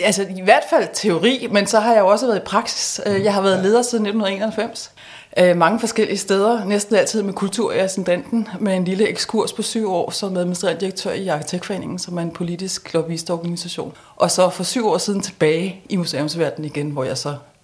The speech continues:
Speaker 1: stadigvæk slår mine glade folder.
Speaker 2: Ja. Og venter på, at I skal til at åbne her. Det er til september, ikke?
Speaker 1: Tredje september
Speaker 2: Ja.
Speaker 1: åbner vi, ja.
Speaker 2: Spændende.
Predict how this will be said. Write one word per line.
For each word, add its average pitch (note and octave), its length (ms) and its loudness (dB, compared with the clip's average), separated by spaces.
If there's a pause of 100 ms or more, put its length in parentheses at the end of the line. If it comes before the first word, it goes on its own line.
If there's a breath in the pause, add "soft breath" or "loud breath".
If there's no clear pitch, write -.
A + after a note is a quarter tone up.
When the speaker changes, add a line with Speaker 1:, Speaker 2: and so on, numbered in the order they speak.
(340)
Speaker 1:
stadigvæk D3 500 -4
slår - 280 -4
mine E3+ 160 -4
glade C#3+ 280 -6
folder. C3+ 340 -8 (260)
Speaker 2:
Ja. - 40 -10 (880)
Og A#2+ 120 2
venter G#2 220 0
på, A2+ 160 -2
at G#2+ 80 -6
I G2+ 40 -10
skal - 160 -8
til - 100 -6
at G2+ 60 0
åbne F#2+ 380 -6
her. A2 140 0 (140)
Det A#2+ 100 0
er - 40 -4
til B2+ 100 -4
september, C#3 480 -2
ikke? A3 100 -10
Speaker 1:
Tredje A#3 280 2
september - 560 -8
Speaker 2:
Ja. G2+ 80 -2
Speaker 1:
åbner F3 200 -2
vi, F3+ 60 -4
ja. E3+ 180 -6 (140)
Speaker 2:
Spændende. F#2+ 360 -4